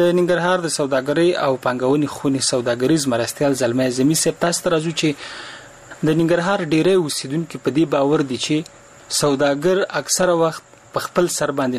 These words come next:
نرخونه ټاکي او، آ، خپل سري نرخونه د دې لامل شوي دي چې، آ، د دوی ژوند له ستونزو سره مخامخ کړي. ستاسې په باور باندې د نرخونو د لوړوالي علتونه څه کیدای شي په اوسنیو شرایطو کې؟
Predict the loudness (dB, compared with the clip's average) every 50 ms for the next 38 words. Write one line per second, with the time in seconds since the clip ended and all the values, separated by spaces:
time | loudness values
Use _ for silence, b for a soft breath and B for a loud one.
0 | -4 -4 -6 -6 -4 0 0 0 2 0 0 -2 -4 -4 -4 -2 0 2 2 4
1 | 2 2 0 -2 -4 -4 -4 -2 -2 -4 -4 -6 -6 -4 -4 -4 -2 0 0 2
2 | 2 2 2 0 -2 B B B B B B -10 -4 0 0 0 0 -2 -2 0
3 | 0 0 2 0 0 2 2 2 2 2 0 -2 -2 -2 -2 0 0 2 2 2
4 | 2 0 -2 -2 0 0 0 0 0 0 -2 -2 -2 0 0 0 2 2 2 2
5 | 2 0 0 -2 -2 -2 0 2 2 2 0 0 -2 -2 -4 -4 -4 -4 -2 0
6 | 0 0 0 -2 -2 -2 -2 -4 -4 -4 -4 -4 -4 -4 -2 -4 -6 -6 -6 -4
7 | -6 -6 -6 B B B B B B B B B B B B -4 0 0 0 0
8 | 0 -2 -4 -4 -2 0 0 2 2 2 2 0 0 -2 -2 0 0 0 -2 0
9 | -2 -2 0 0 -2 -4 -4 -6 -4 -2 0 0 0 0 0 -2 -2 0 0 0
10 | 2 2 2 2 0 0 -2 -4 -6 -8 -14 -20 -20 -20 -12 -6 -4 -2 0 0
11 | 0 0 0 0 0 0 -2 -4 -2 -2 -2 0 0 0 -2 -2 -4 -4 -6 -6
12 | -8 -6 -6 -4 -4 -4 -4 -2 -2 -2 -2 -2 -2 -2 -4 -4 -4 -6 -6 -6
13 | -6 -8 -8 -12 -16 -18 -18